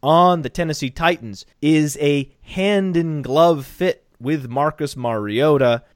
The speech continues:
and the Tennessee Titans don't have an X receiver. <laughs> They have no X receiver. They have a flanker in Rashard Matthews, who's an above-average flanker, we would all agree, and that's it.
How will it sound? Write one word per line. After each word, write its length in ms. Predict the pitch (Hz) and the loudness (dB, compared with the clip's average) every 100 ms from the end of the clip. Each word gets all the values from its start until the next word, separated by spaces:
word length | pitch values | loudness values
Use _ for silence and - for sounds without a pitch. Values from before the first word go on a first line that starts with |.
| - | -4
and 400 | 139 143 143 139 - _ _ | 2 2 2 -2 -10 _ _
the 80 | 135 | -10
Tennessee 340 | 190 180 170 160 | 0 0 0 0
Titans 360 | 185 170 143 | 0 0 2
don't 180 | 170 170 | 4 6
have 140 | 170 | 6
an 40 | 160 | 4
X 200 | 170 - | 0 -2
receiver. 460 | 139 233 214 104 _ | 2 4 4 0 _
<laughs> 140 | _ | _
They 100 | 233 | -2
have 240 | 214 233 208 | 2 2 4
no 120 | 220 | 2
X 280 | 233 220 - | 4 2 0
receiver. 440 | 190 285 302 135 - _ _ | -6 -4 -4 -6 -12 _ _
They 120 | 143 175 | -4 0
have 140 | 180 | 0
a 60 | 156 | -2
flanker 600 | - 185 214 233 240 190 | -2 0 0 -2 -6 -4
in 140 | 180 | -6
Rashard 360 | 185 196 202 165 | -6 -4 -4 -4
Matthews, 480 | 131 120 127 202 | -8 -8 -10 -12
who's 180 | 160 151 | -12 -10
an 60 | 143 | -8
above-average 580 | 123 147 147 151 156 - | -4 -2 -2 -4 -8 -10
flanker, 360 | 117 113 151 | -10 -10 -12
we 80 | 120 | -12
would 120 | 107 | -8
all 180 | 117 147 | -6 -6
agree, 420 | 131 110 98 117 _ - | -10 -14 -14 -16 _ -4
and 160 | 180 | 0
that's 240 | 208 196 208 | 2 2 0
it. 220 | 147 | -4